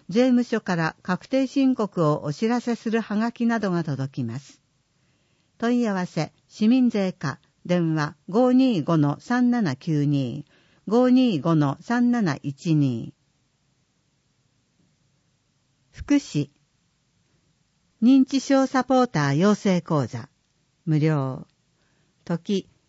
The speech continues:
一月三十一日水曜、午後一時三十分から三時。内容。一、認知症とは何か。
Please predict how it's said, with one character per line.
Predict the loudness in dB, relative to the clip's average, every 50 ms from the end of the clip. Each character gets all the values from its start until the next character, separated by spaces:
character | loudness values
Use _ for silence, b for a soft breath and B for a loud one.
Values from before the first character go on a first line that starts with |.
| _ _
一 | -10 -8 -6 -4 -2
月 | -2 -2 -2 -6
三 | -8 -4 0 2 4 4
十 | 4 2 0 0 0
一 | -2 -2 -2 0 2
日 | 2 2 0 -2 -6 -8
水 | -6 -4 -2 -2 0 0
曜、 | 0 0 0 -2 -4 -6 -10 _ _ _
午 | 0 2 2
後 | 4 2 0
一 | -2 -4 -6 -4 -2 -2
時 | -2 -2 -4 -2
三 | 0 2 2 2
十 | 2 2 -2
分 | -4 _ -2 0 0 0
か | -2 -6 -8
ら | -8 -8
三 | -8 -6 -2 -2 -2 -2 -2
時。 | -4 -8 -14 -18 _ _ _ _ _ _ _ _ _ _ _ _ _ _ -12 _
内 | -4 -2 -2 0 0 -2
容。 | 0 0 0 0 -2 -2 -4 -8 -12 -18 b b b b b b _
一、 | -8 -8 -8 -4 -2 -2 -2 -2 -4 _ _ _ _ 2
認 | 4 4 4 4
知 | 2 -4
症 | -4 0 2 2 2 2
と | 0 0
は | 2 2 2
何 | 2 2 2 2 2 0 -2
か。 | -6 -10 -12 -12